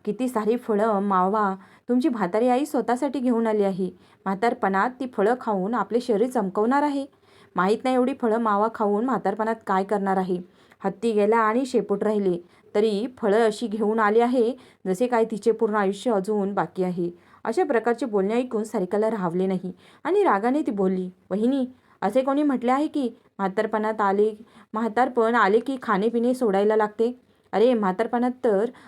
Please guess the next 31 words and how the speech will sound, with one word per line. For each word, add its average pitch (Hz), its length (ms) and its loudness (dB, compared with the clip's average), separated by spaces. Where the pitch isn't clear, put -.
अजून 220 260 0
पौष्टिक 226 400 0
खाण्याची 254 320 0
गरज 220 260 2
असते, 196 360 -2
म्हणजे 208 240 -2
ते 269 100 -2
आजारी 220 300 2
पडणार 214 320 0
नाहीत. 190 280 -4
जर 214 220 2
ते 233 40 2
आजारी 214 300 2
पडले 240 420 0
तर 285 220 2
मुलाचे 233 320 0
आणि 349 180 0
सुनेचे 269 360 -2
काम 262 280 0
वाढते 247 420 0
आणि 214 280 0
त्यामुळेच 233 600 0
हेच 220 280 0
चांगलं 202 320 0
आहे 208 260 4
की 247 60 -2
म्हातारपणात 233 640 0
त्यांना 240 280 0
वेळेवर 208 460 2
जेवण 208 360 -2
देऊन 208 300 0